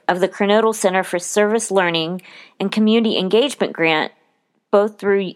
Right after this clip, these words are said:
Elon University, a partnership with the Raleigh Apex branch of the N double A C P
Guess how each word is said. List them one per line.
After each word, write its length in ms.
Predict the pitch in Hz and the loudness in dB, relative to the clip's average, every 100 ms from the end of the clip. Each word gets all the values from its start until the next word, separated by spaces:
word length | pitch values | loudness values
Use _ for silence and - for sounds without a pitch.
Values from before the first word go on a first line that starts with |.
| _ | _
Elon 400 | 202 214 214 214 | -2 2 2 2
University, 880 | 196 180 190 277 - 165 156 185 - _ - - _ _ _ _ - | 0 0 2 0 -2 -4 -4 -6 -10 _ -20 -20 _ _ _ _ -8
a 60 | - | -4
partnership 640 | - 269 294 294 269 262 | 0 2 0 0 0 0
with 100 | 240 | -2
the 100 | 208 | 2
Raleigh 360 | 196 196 202 | 4 4 2
Apex 340 | 131 185 185 - | 0 0 -2 -2
branch 480 | - 185 175 - - _ | 0 0 0 -4 -12 _
of 140 | 185 175 | -2 0
the 120 | - | 0
N 140 | 196 | 2
double 240 | 208 202 190 | 2 2 0
A 80 | |
C 220 | 180 - 170 | -2 -4 -4
P 500 | - 247 208 180 | -2 0 2 0